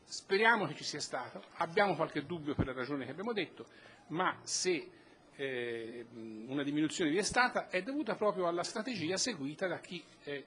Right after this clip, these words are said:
afferma il diritto alla vita fin dal concepimento. E allora bisogna sviluppare questi aspetti. Ecco la pars construens. Qui Luisa Santolini la conosce bene, perché abbiamo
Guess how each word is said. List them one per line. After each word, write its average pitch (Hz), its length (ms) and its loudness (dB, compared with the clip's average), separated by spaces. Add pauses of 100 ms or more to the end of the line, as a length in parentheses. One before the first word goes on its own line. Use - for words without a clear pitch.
(140)
afferma 143 420 -4
il 135 40 -10
diritto 151 280 -6
alla 123 100 -2
vita 127 220 -8
fin 127 120 -8
dal 113 140 -8
concepimento. - 720 -14 (320)
E 180 80 4
allora 302 240 10
bisogna 214 220 4
sviluppare 190 480 -2
questi 139 180 -8
aspetti. - 380 -14 (840)
Ecco 202 220 -2
la 143 80 -4
pars - 300 -2
construens. 185 840 -2 (960)
Qui 156 180 -6
Luisa 143 240 -8
Santolini 160 320 -4
la 131 140 -2
conosce 160 280 -2
bene, 160 200 4
perché 143 180 -2
abbiamo 143 160 0